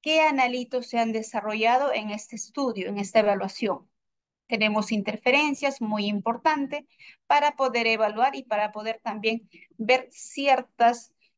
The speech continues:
eh, tomar ciertas situaciones para poder eliminar estas interferencias o abordarlas de la mejor manera para que el método también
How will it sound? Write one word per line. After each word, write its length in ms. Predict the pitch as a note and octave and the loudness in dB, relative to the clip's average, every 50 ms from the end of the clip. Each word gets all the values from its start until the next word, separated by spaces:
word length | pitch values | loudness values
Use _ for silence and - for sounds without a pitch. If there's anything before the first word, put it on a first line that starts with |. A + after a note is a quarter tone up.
| _ _ - | _ _ -4
eh, 720 | A3 A3 G#3+ G#3+ G#3+ G#3+ G#3+ G#3 G#3 G#3+ G#3 G#3 G#3+ A3 A3 - - - - _ _ _ _ _ _ _ _ _ _ _ _ _ _ _ - | -2 0 0 0 0 0 0 0 0 0 -2 -4 -4 -6 -8 -12 -14 -16 -18 _ _ _ _ _ _ _ _ _ _ _ _ _ _ _ -2
tomar 340 | C4+ C4+ C4+ C#4 C#4 C4+ | -2 0 2 2 0 0
ciertas 460 | C4+ - C#4 B3+ B3+ B3 - B3 B3+ A#3+ - - _ - | -2 -2 -2 -2 -2 -2 -4 -6 -6 -8 -10 -18 _ -20
situaciones 920 | - - - - - B3 A3+ C4 B3+ B3+ - C#4+ C4 B3+ B3 A#3+ B3 - | -20 -20 -14 -12 -10 -4 -2 -2 -2 -2 -2 -4 -4 -2 -4 -4 -8 -4
para 260 | - - G#3+ G#3 G#3 | -2 0 0 0 0
poder 300 | G#3 A3 G#3+ G#3 A3+ A#3 - | -2 -4 -4 -4 -6 -6 -4
eliminar 560 | - A#3 A3+ A3 A3 A3 A3 A3+ A3+ A#3+ A#3+ | -4 -4 -2 -2 -2 -2 0 2 2 2 2
estas 300 | B3 B3 - A#3 A3+ - | 0 -2 -4 -8 -8 -6
interferencias 720 | A3+ G#3+ - A3 - - B3 A#3+ C#4 C#4+ C#4+ - - E4 D#4+ | -6 -6 -6 -8 -4 0 2 2 2 2 0 -2 -2 -2 0
o 160 | - A#3+ A3+ | 4 6 6
abordarlas 560 | G3+ G3 G3 G3+ G3 A3 A3 A3 A3 A3 A3 | 6 6 4 4 4 2 2 2 2 0 0
de 80 | G#3+ G3+ | 0 -2
la 100 | G3 F#3+ | -2 -2
mejor 380 | G3+ G3 F#3+ _ - G#3+ G#3+ | -4 -8 -12 _ -8 -6 -4
manera 460 | A3 A3 A#3 B3+ C4 B3+ B3 B3+ B3+ | -2 -2 0 0 0 2 2 2 2
para 260 | B3+ C4 A#3+ A#3+ A#3+ A#3+ | 2 2 2 2 0 0
que 80 | B3+ | -2
el 100 | B3+ B3 | -4 -4
método 380 | A#3 A#3 A3+ A3 A3 A3 A3 G#3 | -4 -4 -4 -4 -4 -4 -4 -4
también 380 | - G#3 G#3 G3+ G#3+ A3 A3 | -6 -6 -6 -6 -6 -6 -8